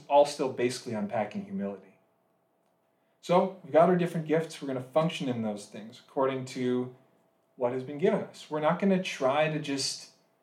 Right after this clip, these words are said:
to just push ourselves to the whatever degree.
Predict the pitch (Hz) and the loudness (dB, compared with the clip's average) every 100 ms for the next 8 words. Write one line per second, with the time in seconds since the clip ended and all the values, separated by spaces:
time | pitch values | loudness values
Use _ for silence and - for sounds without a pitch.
0 | _ _ _ _ - 135 123 - - 160 | _ _ _ _ -10 -6 -6 -6 0 2
1 | 160 151 147 - 127 131 131 131 - 120 | 4 2 2 2 6 6 4 -4 -6 -4
2 | 113 110 107 - _ _ _ _ _ _ | -2 -2 -4 -8 _ _ _ _ _ _
3 | _ _ - 123 117 127 131 131 127 117 | _ _ -6 0 4 4 4 2 0 -4
4 | 104 127 120 120 | -2 0 0 -4